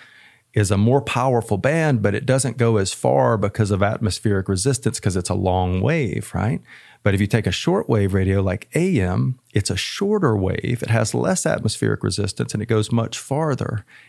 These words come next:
in distance, right? That's why an A M station can be ke-, picked up all the way across the state, but an F M just in a metro area.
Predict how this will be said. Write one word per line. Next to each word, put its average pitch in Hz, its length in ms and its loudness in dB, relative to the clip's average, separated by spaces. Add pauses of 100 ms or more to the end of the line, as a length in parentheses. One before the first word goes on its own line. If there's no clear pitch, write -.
in 107 200 2
distance, 151 480 -2
right? 101 60 2
That's 101 100 -6
why 107 100 2
an 104 160 -2
A 151 140 2
M 117 260 0 (240)
station - 400 -2
can - 20 0
be 101 80 0
ke-, - 280 -6
picked 117 200 0
up 107 140 0
all 101 60 2
the 104 40 2
way 104 40 2
across 98 260 -2
the - 80 -6
state, 143 460 -2
but 98 100 0
an 98 80 2
F 120 220 2
M 98 140 0
just 98 220 -6
in 98 80 2
a 95 60 0
metro 95 420 -2
area. 120 520 -4